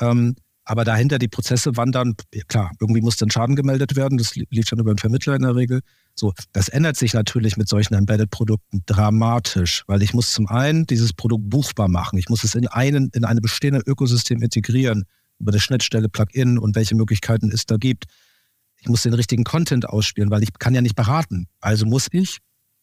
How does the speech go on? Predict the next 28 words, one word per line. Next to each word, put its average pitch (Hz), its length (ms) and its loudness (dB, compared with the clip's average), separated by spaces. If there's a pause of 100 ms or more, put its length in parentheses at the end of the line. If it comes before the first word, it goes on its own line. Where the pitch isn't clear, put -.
(600)
den 101 100 2
Content 165 460 2
natürlich 135 420 0
auch 120 80 -6
für - 120 -2
den 113 120 2
Kunden 160 440 0
so 143 280 0
darstellen, 143 540 -2
dass 127 120 0
er 123 60 0
es 104 80 -2
auch - 120 -10
versteht. 120 640 0 (1000)
Ich - 140 -2
muss 123 140 2
das 107 140 0
Produkt 127 240 -2
abrechnen 143 480 0
können. 98 220 2
Das 95 180 0
heißt, 110 220 0
normalerweise 120 600 0 (160)
kauft - 260 -2
der 107 80 0
Kunde 117 280 2
ja 113 140 2
dann 113 200 0